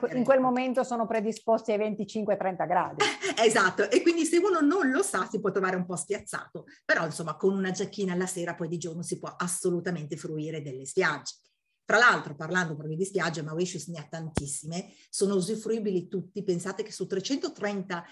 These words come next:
Speaker 1: eh, chilometri di perimetro dell'isola, trecento sono balneabili. Qui-, ed è, l'isola poi è completamente circondata dalla barriera corallina, quindi si possono fare tutti gli sport legati al mare, quindi ovviamente snorkeling, immersioni,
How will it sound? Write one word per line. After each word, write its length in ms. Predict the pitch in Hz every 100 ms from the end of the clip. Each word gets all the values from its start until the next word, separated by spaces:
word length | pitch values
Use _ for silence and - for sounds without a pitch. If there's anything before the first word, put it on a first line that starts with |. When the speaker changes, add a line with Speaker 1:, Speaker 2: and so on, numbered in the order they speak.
| -
Speaker 1:
eh, 220 | - 170 165
chilometri 500 | 185 185 170 175 165
di 100 | 165
perimetro 520 | 190 190 214 175 180
dell'isola, 540 | 202 233 165 151 175
trecento 520 | 190 240 247 180 160 156
sono 260 | 165 160
balneabili. 840 | 156 165 160 151 139 147 143 151 156 _ 233 - - - -
Qui-, 140 | - 247
ed 160 | 262
è, 200 | 320 302 -
l'isola 380 | 240 294 349 -
poi 120 | 208
è 60 |
completamente 560 | 262 247 254 262 190 220
circondata 500 | 277 269 220 143 190
dalla 180 | 185 165
barriera 380 | 156 151 147 143
corallina, 540 | 151 151 147 143 143
quindi 240 | 277 214 175
si 160 | 190
possono 400 | 202 196 - 190
fare 400 | 180 185 180 180 180 - _
tutti 380 | 359 359 - 175
gli 100 | 175
sport 380 | - 165 151
legati 380 | 156 147 147 165
al 80 | 185
mare, 400 | 285 208 156 139 - _
quindi 320 | 170 165 165
ovviamente 380 | 170 170 160 156
snorkeling, 800 | 143 160 180 220 - 165 160 156 - - _
immersioni, 960 | 185 160 143 - 180 226 226 202 175